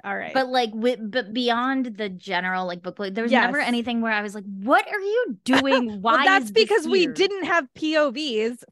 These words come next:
Speaker 1: from Perrin,
Speaker 2: It's
Speaker 1: File,
Speaker 2: true.
Speaker 1: Nynaeve,
Speaker 2: It's true.
Speaker 1: Elaine, like, all
Speaker 2: A
Speaker 1: of the
Speaker 2: thousand percent
Speaker 1: like,
Speaker 2: true.
Speaker 1: it really is all about whose P O V is happening.
Speaker 2: But the thing is, like, we get Savannah, and usually with Savannah, I'm like,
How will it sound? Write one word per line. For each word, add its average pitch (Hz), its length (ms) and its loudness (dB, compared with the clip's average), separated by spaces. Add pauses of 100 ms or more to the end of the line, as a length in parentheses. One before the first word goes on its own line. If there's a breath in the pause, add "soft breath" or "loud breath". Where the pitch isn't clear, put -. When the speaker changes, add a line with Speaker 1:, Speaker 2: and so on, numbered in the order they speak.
Speaker 1:
from 220 440 -4 (260)
Perrin, 190 360 -10 (420 soft breath)
Speaker 2:
It's 185 280 -6
Speaker 1:
File, 330 160 0
Speaker 2:
true. 359 240 -2
Speaker 1:
Nynaeve, 233 520 0
Speaker 2:
It's 392 200 -2
true. 427 360 2
Speaker 1:
Elaine, 226 420 -6 (160)
like, 269 340 4 (140)
all 302 380 4
Speaker 2:
A 294 40 2
Speaker 1:
of 294 60 -6
the 311 80 2
Speaker 2:
thousand 370 400 2
percent 302 440 -2 (140)
Speaker 1:
like, 359 140 4
Speaker 2:
true. 196 180 -4
Speaker 1:
it 330 160 0
really 330 360 2
is 330 140 0
all 277 260 4
about 262 280 0
whose 311 280 -4
P 294 260 -4
O 254 100 2
V 226 200 -8
is 196 120 -10
happening. 185 560 -10
Speaker 2:
But 381 140 0
the 427 80 -2
thing 427 220 -6
is, 349 100 -8
like, 370 200 -4
we 302 140 -8
get 294 240 0
Savannah, 254 520 -2
and 196 200 -2
usually 247 320 -2
with 220 160 -8
Savannah, 233 380 0
I'm 190 120 -2
like, 180 180 -10